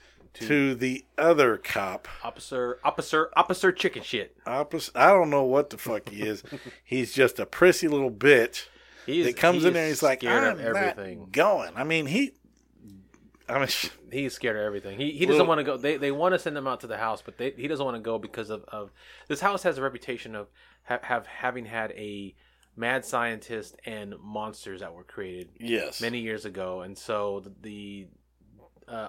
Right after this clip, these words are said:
Speaker 1: Officer Chicken Shit doesn't wanna go because he's scared of the monsters.
Speaker 2: And what's funny about it, the inspector, the one stupid thing he keeps doing is after people enter his office and close the door behind them,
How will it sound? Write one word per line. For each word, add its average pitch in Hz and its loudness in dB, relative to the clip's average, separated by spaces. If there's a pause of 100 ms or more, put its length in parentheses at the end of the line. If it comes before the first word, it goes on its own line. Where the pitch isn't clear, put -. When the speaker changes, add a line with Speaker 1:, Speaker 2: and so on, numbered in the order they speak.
Speaker 1:
Officer 139 -2
Chicken 127 -8
Shit 98 -10
doesn't 110 -12
wanna 110 -8
go 104 -6
because 98 -12
he's 104 -12
scared 101 -8
of 92 -10
the 92 -12
monsters. - -16 (100)
Speaker 2:
And 190 4
what's 208 4
funny 202 4
about 113 4
it, 104 -2
the 120 0
inspector, 123 4
the 117 0
one 147 2
stupid 147 -2
thing 131 -4
he 120 -6
keeps 113 -6
doing 117 4
is 101 -2
after 143 4
people 131 0
enter 139 4
his 123 4
office 123 4
and 117 -2
close 175 6
the 139 -4
door 151 6
behind 131 2
them, 110 -6